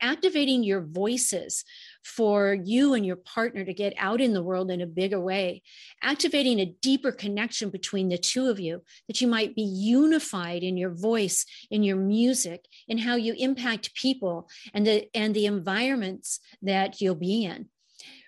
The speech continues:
Replacing this, activating on all levels and dimensions, that you might be seen, known, and heard, that you might be comfortable with more visibility,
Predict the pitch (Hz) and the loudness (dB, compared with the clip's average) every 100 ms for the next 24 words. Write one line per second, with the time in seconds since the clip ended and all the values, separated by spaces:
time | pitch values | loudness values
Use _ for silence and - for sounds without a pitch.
0 | - 247 240 240 254 220 180 185 - 196 | 0 0 2 0 2 -2 -4 -4 -2 -2
1 | 226 220 190 190 185 180 180 202 254 214 | -2 -2 0 0 0 -2 -2 0 2 2
2 | 180 185 190 180 180 175 170 185 175 208 | -2 -4 -6 -6 -4 -4 -4 -6 -4 -4
3 | 202 233 277 294 - - 226 - - 277 | -2 -2 -2 -4 -6 -6 -4 -2 0 2
4 | 277 294 247 214 214 208 190 190 185 175 | 4 4 2 0 0 -2 -4 -4 -4 -6
5 | - - - 247 247 269 254 240 226 226 | -10 -20 -6 -2 2 2 2 0 -2 -4
6 | - - 370 370 - 269 214 190 190 185 | -6 -6 -4 -4 -4 -2 -2 0 -2 0
7 | 208 208 208 190 185 196 180 196 196 170 | 0 2 0 0 0 -2 -2 -2 -2 -6